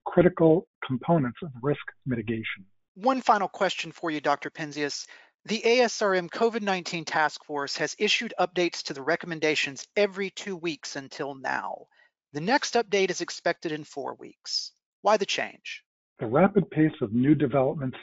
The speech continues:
Speaker 1: seen at the start of the pandemic has begun to slow. We believe that the A S R M recommendations have provided clinics with a solid basis for creating an environment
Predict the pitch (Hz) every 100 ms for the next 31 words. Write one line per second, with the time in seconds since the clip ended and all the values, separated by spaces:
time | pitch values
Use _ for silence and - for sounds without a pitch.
0 | - 143 135 117 - - 131 147 139 127
1 | 135 120 120 135 175 123 - - _ _
2 | - 143 123 120 123 120 120 104 - -
3 | 139 98 95 _ _ _ _ _ _ -
4 | 147 151 151 156 135 135 127 131 143 160
5 | - 147 147 147 139 143 143 143 120 110
6 | - 131 127 127 113 - 117 131 131 135
7 | - 143 135 - - 110 - - 131 151
8 | 165 135 139 139 - 156 - _ _ _
9 | _ - 131 - 131 139 147 139 120 113
10 | 104 147 170 143 110 120